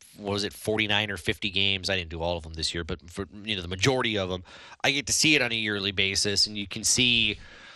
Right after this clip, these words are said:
um, you know, some of that talent pool,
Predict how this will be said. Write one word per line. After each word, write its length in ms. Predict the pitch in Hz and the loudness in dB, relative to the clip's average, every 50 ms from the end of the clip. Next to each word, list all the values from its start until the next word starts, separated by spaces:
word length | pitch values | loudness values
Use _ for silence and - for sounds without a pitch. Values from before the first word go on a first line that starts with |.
| - - _ _ | -20 -20 _ _
um, 640 | - 113 113 110 107 104 101 101 95 98 95 92 90 87 _ _ _ _ - | -2 0 2 2 2 2 0 -2 -4 -8 -14 -16 -16 -18 _ _ _ _ -8
you 160 | 117 113 113 | -2 -2 0
know, 60 | 107 104 | 2 4
some 240 | - - - 127 | 4 4 4 4
of 120 | 123 120 110 | 2 0 2
that 220 | 120 113 110 - | 2 2 2 0
talent 480 | - - - 113 113 120 120 110 104 - | -4 2 4 4 4 4 2 -4 -4 -4
pool, 580 | - 117 113 104 101 98 98 95 92 87 90 | -2 0 0 0 2 0 0 0 -2 -4 -6